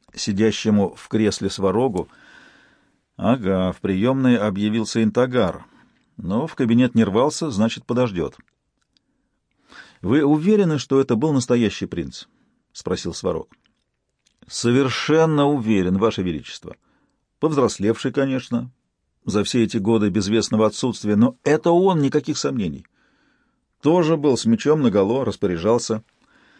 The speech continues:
«Волчонок пришёл мстить за родителей», — подумал Сварог. «Вот только откуда и с кем? И где он всё это время отсиживался?» «У вас есть что-то ещё?»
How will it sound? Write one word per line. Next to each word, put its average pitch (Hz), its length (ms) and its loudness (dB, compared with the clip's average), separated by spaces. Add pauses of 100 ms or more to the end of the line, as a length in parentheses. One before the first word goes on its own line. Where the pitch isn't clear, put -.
(960)
«Волчонок 95 720 -2
пришёл 135 380 -2
мстить 131 360 -4
за 123 120 -2
родителей», — 98 580 -2
подумал 92 380 0
Сварог. 87 420 -4
«Вот 92 120 -6
только 113 320 0
откуда 120 400 -4
и 113 60 2
с - 100 -6
кем? 160 380 -6 (1080)
И 98 120 -6
где 95 260 0
он 127 160 4
всё 123 200 -2
это 123 160 0
время 120 300 4
отсиживался?» 104 720 -4 (1500)
«У 92 100 -8
вас 117 280 2
есть 151 260 0
что-то 98 220 -4
ещё?» 80 300 -8